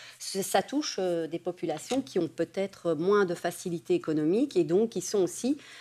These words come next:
concernées par la reformulation et par une meilleure informi-, re-, euh, information. Al-, euh, Lidl est aussi à l'étude, euh, au niveau de certains de ses magasins pour le lancer et l'adopter aussi formellement.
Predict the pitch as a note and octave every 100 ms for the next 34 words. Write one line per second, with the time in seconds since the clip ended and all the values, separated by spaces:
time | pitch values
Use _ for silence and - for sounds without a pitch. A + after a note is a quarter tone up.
0 | - - - G#3 G#3 G3+ B3 C4 G#3+ -
1 | F#3+ F3+ E3 - B3+ - F#3 F3+ F#3+ A3
2 | G3 F3+ F3 F3 E3 - _ - - -
3 | C#3+ F3+ - F3 D3+ - D4+ - - -
4 | _ G3 A3 G3 F#3+ F#3+ F#3+ A#3 B3 C4
5 | A3+ G3 F#3+ - A3 E3+ - - A#3 G3+
6 | F3 E3+ E3 E3 E3 E3+ F3 F#3+ F#3 E3
7 | D#3 - - G3+ G3 E3+ E3 E3 F3+ G3+
8 | F#3 E3 D#3 D#3 - G#3 F3 D#3+ D#3 -
9 | G3+ D3+ - G#3+ F3+ E3+ D#3+ C3+